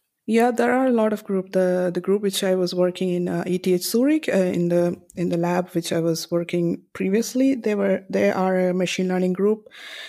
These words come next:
They were using a lot of, um, human data, which is,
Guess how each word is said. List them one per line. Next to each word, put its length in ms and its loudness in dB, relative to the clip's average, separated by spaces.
They 80 4
were 120 4
using 640 0
a 160 0
lot 220 2
of, 300 -4
um, 500 -2
human 400 -2
data, 360 2
which 260 -4
is, 300 -6